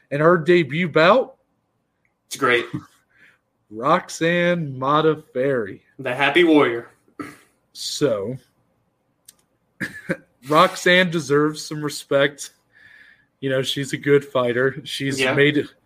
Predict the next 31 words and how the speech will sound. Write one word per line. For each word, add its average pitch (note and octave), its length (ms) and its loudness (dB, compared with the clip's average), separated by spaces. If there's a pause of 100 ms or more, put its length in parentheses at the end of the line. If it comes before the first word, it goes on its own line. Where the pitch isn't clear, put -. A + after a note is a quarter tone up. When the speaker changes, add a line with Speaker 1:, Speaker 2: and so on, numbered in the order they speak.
(400)
Speaker 1:
she's D#3 260 0
somehow F#3 320 6
made, D#3+ 340 2
she's C#3+ 220 -6
made G3 220 2
a D#3+ 40 2
career D3 800 2 (240)
where C#3 460 2 (280)
really G3 280 4
when D3+ 180 -4
you, D#3+ 200 -8 (280)
when D3+ 120 -6
you G3 120 0
watch F#3 320 4
her F3+ 100 2
in E3 80 0
the D3+ 60 -4
cage C#3+ 500 -2
and A#2+ 80 -16
you A#2 240 -10
look C#3+ 220 -6
at B2+ 60 -8
her A#2+ 80 -8
skill C3+ 320 -6
set, C#3+ 300 -2 (500)
you D3+ 120 0
go, C#3 140 6
"How F3 240 6
has E3 160 2
this C#3+ 180 -2
woman C3 460 -6